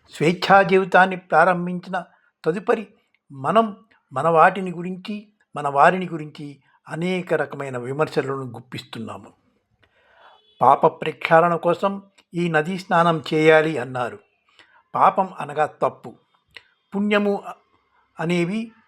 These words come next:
ఈ రెండూ కూడా బ్రహ్మ పదార్థాలే. పాపం అంటే తప్పు అంటే ఏమిటి? తప్పు అంటే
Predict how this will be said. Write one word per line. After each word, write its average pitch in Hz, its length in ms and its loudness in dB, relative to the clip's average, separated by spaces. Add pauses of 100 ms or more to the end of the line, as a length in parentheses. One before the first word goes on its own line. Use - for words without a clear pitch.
(140)
ఈ 170 140 -2
రెండూ 190 320 0
కూడా 123 440 -2 (140)
బ్రహ్మ 127 300 -2
పదార్థాలే. 135 720 2 (760)
పాపం 139 340 2
అంటే 143 240 -6
తప్పు 131 400 -6 (180)
అంటే 180 280 0
ఏమిటి? 175 500 -2 (840)
తప్పు 180 380 2
అంటే 120 420 -4